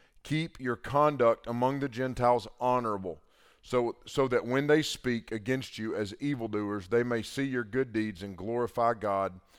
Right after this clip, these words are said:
on the day of visitation." Lord, we pray, uh, that you would bless the reading and the hearing and the preaching of your word, that you would, you would give us ears to hear and hearts of surrender and a commitment and a will to go out and,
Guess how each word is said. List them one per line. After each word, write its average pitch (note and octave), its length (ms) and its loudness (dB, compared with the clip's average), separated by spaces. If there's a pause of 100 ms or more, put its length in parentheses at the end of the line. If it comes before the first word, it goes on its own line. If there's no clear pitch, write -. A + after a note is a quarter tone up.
(160)
on G#2 140 -6
the G#2 60 -4
day G2+ 220 2
of F#2 120 -2
visitation." F2+ 760 -8 (760)
Lord, A#2+ 220 -2
we A2 140 -6 (240)
pray, C3+ 340 4 (560)
uh, F#2+ 280 2 (300)
that A#2 120 0
you A#2+ 120 -2
would G2 140 -4
bless B2+ 280 6
the A#2 100 -2
reading C#3 420 -2
and G#2+ 140 -4
the G2+ 60 -4
hearing C3+ 380 0
and G#2+ 100 -6
the G2 60 -6
preaching C#3 640 -8 (560)
of G#2 120 -4
your C3 140 0
word, B2 440 0 (640)
that G2 140 -8
you A#2+ 100 -4
would, G#2+ 180 -4 (160)
you B2+ 160 -4
would A2+ 140 -4
give A2+ 180 -2
us A2+ 240 -2
ears C#3+ 300 0
to B2+ 140 -4
hear C3+ 460 -4 (520)
and G#2 160 -6
hearts A#2+ 320 0
of A2+ 100 -6
surrender B2 800 -2 (640)
and G2 140 -8
a G2 40 -6
commitment A#2+ 600 -4
and G#2 100 -4
a F#2+ 40 -4
will A#2+ 380 0
to G#2+ 140 -12
go A2 220 0
out A2 220 6
and, F#2 200 -8